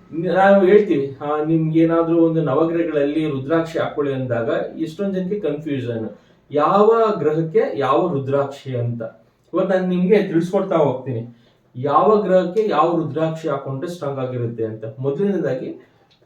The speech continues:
ಶುಕ್ರ. ಶುಕ್ರ ಗ್ರಹಕ್ಕೆ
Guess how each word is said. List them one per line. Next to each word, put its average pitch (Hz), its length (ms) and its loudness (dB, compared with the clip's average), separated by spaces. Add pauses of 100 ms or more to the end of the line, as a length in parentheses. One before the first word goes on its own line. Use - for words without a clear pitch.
(100)
ಶುಕ್ರ. 202 260 -2 (1120)
ಶುಕ್ರ 190 320 -4
ಗ್ರಹಕ್ಕೆ 170 500 2